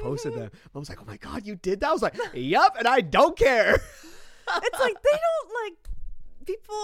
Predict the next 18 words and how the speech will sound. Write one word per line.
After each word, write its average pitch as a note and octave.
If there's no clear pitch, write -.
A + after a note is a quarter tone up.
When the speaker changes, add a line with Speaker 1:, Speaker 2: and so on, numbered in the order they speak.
Speaker 2:
it's F4
like, E4+
you E4+
have F#4+
to G#4
stop D4+
worrying D4+
about C4
so C4+
much A#3
about A3
what G#3+
people C#4+
are A#3+
gonna A#3
think. A#3+
It's G#3
like, A3